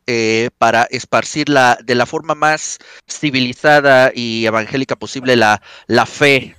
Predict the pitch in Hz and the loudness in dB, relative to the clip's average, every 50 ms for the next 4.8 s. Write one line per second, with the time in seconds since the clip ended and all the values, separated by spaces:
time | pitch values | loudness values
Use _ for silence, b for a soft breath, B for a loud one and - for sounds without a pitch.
0 | _ _ - 117 110 107 110 110 110 - - 127 117 - - - 110 113 143 165 | _ _ -4 -2 0 0 0 0 -2 -2 -6 -8 -10 -8 -2 -2 -2 -2 -2 -8
1 | 156 - 135 131 151 170 - 107 110 104 101 101 - - 120 117 117 113 113 107 | -8 -8 -6 -6 -6 -4 -2 -4 -4 -2 -4 -6 -6 -6 -4 -4 -4 -6 -8 -14
2 | - 127 123 139 147 135 123 143 160 - 120 92 90 78 - _ - 95 - - | -14 -14 -4 -2 -2 -2 -2 -6 -8 -8 -10 -10 -10 -12 -12 _ -18 -16 -4 0
3 | 143 131 123 127 - - - 104 104 - - B B B B _ _ _ _ _ | 0 0 0 -2 -6 -8 -10 -10 -10 -10 -18 B B B B _ _ _ _ _
4 | _ - - 226 226 233 214 185 165 151 147 143 139 139 - - | _ -8 -4 0 0 0 2 4 4 4 4 4 2 2 0 -4